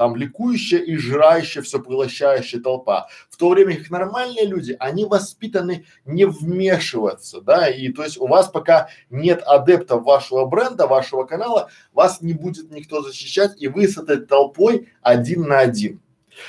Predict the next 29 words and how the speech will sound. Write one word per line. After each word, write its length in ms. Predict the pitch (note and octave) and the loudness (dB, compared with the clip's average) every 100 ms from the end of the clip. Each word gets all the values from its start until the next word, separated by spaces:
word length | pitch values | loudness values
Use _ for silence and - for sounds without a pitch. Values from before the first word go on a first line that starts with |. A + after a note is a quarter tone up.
| - - | -14 0
Мы 180 | F#3 | 2
говорили 400 | G3+ G3 G3+ G#3+ | 6 6 6 4
очень 360 | F#3 F3 F3 F3 | 4 4 2 -2
много 520 | F3 F3 F3+ C#3+ A#2 | 0 2 0 2 2
о 60 | A2+ | 2
том, 260 | F3+ G3 | 0 -2
что, 560 | - - - D#3 C#3+ - | -4 -12 -4 2 2 2
а, 420 | - A#2+ A#2 A2+ A2+ | 0 2 2 0 -4
многие 540 | B2+ E3 G#3 D#3+ A#2+ | -6 -4 -4 -2 -4
из 320 | A#2 A#2+ G#2 | -4 -10 -8
вас, 400 | G#2 D#3+ E3 - | 0 0 0 -4
и 260 | A2+ G#2+ G#2 | -10 -6 -2
я 220 | B2 E3 | 2 2
в 100 | - | 0
том 180 | D3 C3 | -8 -8
числе, 420 | C#3+ B2 B2 C3 | -14 -16 -8 -8
там, 240 | - G2+ | -8 -12
да, 180 | G2 C#3+ | -2 -2
если 180 | C3+ A#2 | -2 -6
вы 100 | A#2+ | -10
думаете, 320 | C#3+ C3+ A#2 | -8 -8 -10
что 140 | - A#2+ | -6 -2
я 120 | B2 | 0
прям 220 | B2 A2+ | 0 -2
родился, 420 | B2 B2 D3 A#2+ | -2 -2 -6 -6
начал 220 | G#2+ A2 | -12 -12
сниматься 520 | G#2 A#2+ B2 C#3+ - G#2+ | -20 -12 -2 -2 -2 -10
и 60 | |
говорить, 400 | G#2+ B2+ A#3 A#3+ | -6 -6 -6 -12